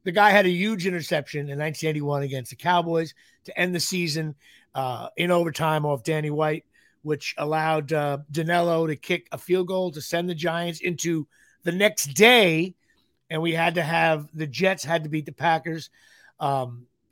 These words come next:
and the Giants were able to make the playoffs. But the funny thing was, um, there was a, uh, uh, and a lot of the video, was way too many videos online of Byron Hunt, which made me laugh. But, uh,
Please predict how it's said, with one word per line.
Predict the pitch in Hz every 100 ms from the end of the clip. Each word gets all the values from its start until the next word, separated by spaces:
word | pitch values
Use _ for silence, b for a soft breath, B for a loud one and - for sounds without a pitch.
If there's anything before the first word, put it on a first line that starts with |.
| -
and | 135 127
the |
Giants | 120 156 147 147 135
were | 147
able | 143 135 135
to | -
make | 139 151 143
the | -
playoffs. | 120 147 180 170 139 110 - b b
But | -
the | 165
funny | - 220 226
thing | 190
was, | 170 151 147 - _ b b
um, | 151 147 135 123 120 _ _ - B B
there | 156 175
was | 180 175
a, | 175 175 170
uh, | 160 151 131 - _
uh, | - 123 - - - -
and | 170 180
a |
lot | 185 226
of |
the | 208
video, | 156 196 214 165 160
was | 160 139
way | 151 311
too | 415 -
many | 190 165
videos | 156 190 165 139
online | 151 143 151 147
of | 135
Byron | 123 147 143
Hunt, | 131 143 131
which | 135
made | 151 139
me | 131
laugh. | 139 143 -
But, | - - B B B B B
uh, | 151 147